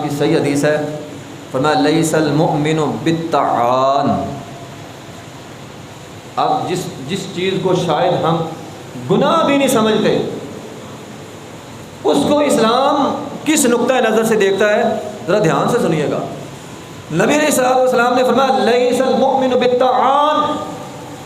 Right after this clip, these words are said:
تانا زنی کرنے والا مومن نہیں ہے۔ "ولا اللعان۔" ایک دوسرے پر لعنتیں بھیجنے والا، فرمایا، مومن نہیں ہے۔ "ولا الفاحش۔"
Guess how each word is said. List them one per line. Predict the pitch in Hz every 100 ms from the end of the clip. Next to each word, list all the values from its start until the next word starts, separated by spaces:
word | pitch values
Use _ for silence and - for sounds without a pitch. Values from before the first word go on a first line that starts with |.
| -
تانا | 180 185 214 196
زنی | 165 185 190 -
کرنے | 165 170 180
والا | 160 160 175
مومن | 175 151 165 180 175 175 175 - 135
نہیں | 160 131 123
ہے۔ | - - - - - - - - - - - - - - - - - - - -
"ولا | 147 180 233
اللعان۔" | 277 254 262 - 247 269 294 311 285 302 - - - - - - - - - - - -
ایک | 214 247 269 277 247
دوسرے | 262 269 269
پر | 277
لعنتیں | 202 214 294 302 277
بھیجنے | 233 220 233 254
والا، | 226 226 247 - 277 - -
فرمایا، | 214 220 254
مومن | 269 233 254 262 269 285 285 226
نہیں | 254 311 320
ہے۔ | 302 - - - - - - - - - - - - - - - - - - - - - - - - - 131
"ولا | 156 226
الفاحش۔" | 294 294 285 247 320 302 294 285